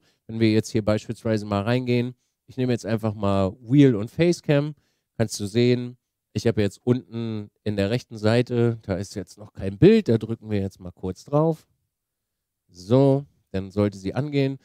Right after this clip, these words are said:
Dann siehst du, unten rechts ist meine Wheelcam, als auch gleichzeitig meine, meine Facecam. Dann gehe ich zu Face Wheel, da wird das dann getauscht. Da habe ich dann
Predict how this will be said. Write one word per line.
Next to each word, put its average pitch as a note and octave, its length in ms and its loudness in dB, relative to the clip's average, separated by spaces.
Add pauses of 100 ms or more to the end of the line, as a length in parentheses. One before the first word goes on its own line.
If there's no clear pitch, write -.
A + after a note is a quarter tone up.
(200)
Dann G#2 140 0
siehst B2+ 240 -2
du, G#2+ 60 -4
unten A#2+ 260 0
rechts C3+ 340 -4
ist - 220 -16
meine G2 280 -2
Wheelcam, F#3+ 680 4 (480)
als C#3 300 2
auch A2+ 280 0
gleichzeitig A2 640 0
meine, G2+ 720 0 (540)
meine G#2+ 220 0
Facecam. G2+ 580 0 (300)
Dann G#2 160 -14
gehe A#2 160 0
ich A#2 100 0
zu A#2 420 2
Face B2+ 400 0
Wheel, A#3+ 380 4
da A#2+ 160 0
wird A#2 140 0
das G#2+ 120 -4
dann G2 140 -2
getauscht. G3+ 600 2
Da F#2+ 80 -4
habe F#2 100 -4
ich F#2+ 80 -6
dann G2 320 -4